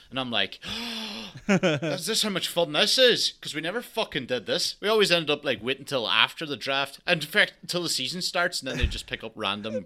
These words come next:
Speaker 2: <laughs>
Speaker 1: shite tackles
Speaker 2: Yeah.
Speaker 1: for, like, five games, you know. So this time I'm all like, "Oh, Landon Robert-, Allen Robinson even was good."
Speaker 2: Oh, yeah,
Speaker 1: I was
Speaker 2: you
Speaker 1: like,
Speaker 2: got
Speaker 1: "Great,
Speaker 2: that
Speaker 1: what a
Speaker 2: one
Speaker 1: w-,
Speaker 2: for free, basically.
Speaker 1: what a wide re-, for a five million."
Speaker 2: Yeah,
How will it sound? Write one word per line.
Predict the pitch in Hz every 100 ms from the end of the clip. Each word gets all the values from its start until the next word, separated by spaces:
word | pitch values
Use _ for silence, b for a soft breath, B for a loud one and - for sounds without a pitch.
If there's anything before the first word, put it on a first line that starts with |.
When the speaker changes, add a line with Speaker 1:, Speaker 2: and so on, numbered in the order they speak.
| -
Speaker 2:
<laughs> | 494 -
Speaker 1:
shite | - - 120 117 -
tackles | - 98 - 151 131
Speaker 2:
Yeah. | 107 123 113 -
Speaker 1:
for, | 160
like, | 143
five | - 151 151 -
games, | 160 127 -
you | 151
know. | 143 131
So | - 113 90
this | 120 -
time | 139 127
I'm | 107 104
all | 95
like, | 92 87 B B B B -
"Oh, | 202 180 - _ _ _
Landon | 117 147 135
Robert-, | 156 175
Allen | 151 185 196
Robinson | 165 185 202 - 226
even | 202 190 113
was | 107
good." | 127 185 160
Speaker 2:
Oh, | 156 190
yeah, | 160 214
Speaker 1:
I |
was | 233
Speaker 2:
you |
Speaker 1:
like, | 151
Speaker 2:
got | 156
Speaker 1:
"Great, | 214 -
Speaker 2:
that | -
Speaker 1:
what | 208
a |
Speaker 2:
one | 180
Speaker 1:
w-, | 139
Speaker 2:
for | 123
free, | - 117 139 185 -
basically. | 127 - 175
Speaker 1:
what | 175
a |
wide | 135 123 127 127
re-, | 120 _ -
for | 147
a | 123
five | - 147 156 117
million." | 131 175 196 B B B
Speaker 2:
Yeah, | 107